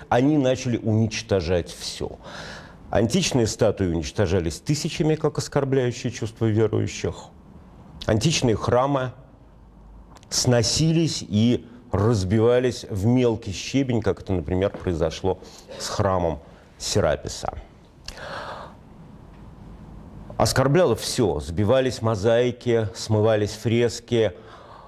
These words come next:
Э, любые мелкие проявления так называемого языческого культа, как то там какие-то пустяковые веночки или лампадочки домашним богам, служили поводом для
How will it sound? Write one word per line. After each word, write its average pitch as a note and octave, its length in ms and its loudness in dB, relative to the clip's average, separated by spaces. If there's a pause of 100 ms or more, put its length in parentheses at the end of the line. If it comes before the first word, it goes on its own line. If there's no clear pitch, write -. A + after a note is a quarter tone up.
(640)
Э, F#2+ 580 2 (100)
любые C3+ 760 2 (140)
мелкие F#3 720 2
проявления B2+ 880 2
так A2 260 -2
называемого G#2+ 800 2
языческого G#2 800 -2
культа, F3+ 380 0
как - 220 -2
то B2 120 -4
там E2 360 -2
какие-то F2 380 -10
пустяковые C3 680 2
веночки D3 680 2
или G#2+ 240 0
лампадочки A2+ 800 0
домашним F#2+ 600 -2
богам, C#3 420 0 (320)
служили A2 460 2
поводом A2+ 600 0
для B2 320 0